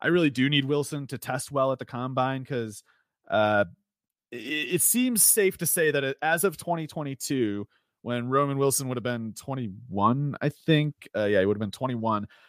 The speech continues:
an age where, again, there's not really excuses for the vast majority of receiver prospects at that point. His skill development was s-, at least a couple tiers behind a guy like Ronnie Bell's. So, uh, for me,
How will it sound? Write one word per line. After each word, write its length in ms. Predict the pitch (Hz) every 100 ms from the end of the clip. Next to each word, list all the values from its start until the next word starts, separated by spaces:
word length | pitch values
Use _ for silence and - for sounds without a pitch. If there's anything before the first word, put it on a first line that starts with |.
| -
an 80 | 139
age 220 | 202 190
where, 300 | 190 175 135 110 110 _ _
again, 380 | 147 143 127 120
there's 160 | 131 123
not 160 | 147
really 140 | 156 139
excuses 640 | - - 139 135 107 101
for 100 | -
the 80 | 98
vast 220 | 104 101
majority 320 | 104 104 104
of 80 | 101
receiver 340 | 95 - 104
prospects 400 | 101 107 101 98
at 80 | 110
that 140 | 104 -
point. 220 | 101 90 - _ _ _ _
His 240 | 202 233
skill 680 | - - 196 196 190 170 165 _ _ _ -
development 480 | 147 143 139 127 120
was 560 | 120 127 113 104 - - - -
s-, 280 | - - -
at 100 | 147
least 300 | 151 156 143
a 40 | 127
couple 280 | 147 123 110
tiers 420 | - 120 107 104
behind 400 | 104 113 104 95
a 20 |
guy 200 | 104 101
like 160 | 95 92
Ronnie 240 | 98 98
Bell's. 500 | 85 98 92 92 87 -
So, 300 | - 101 90 - _ _ -
uh, 300 | 107 110 104 92 _ _ _ -
for 160 | 185
me, 420 | 170 185 262 277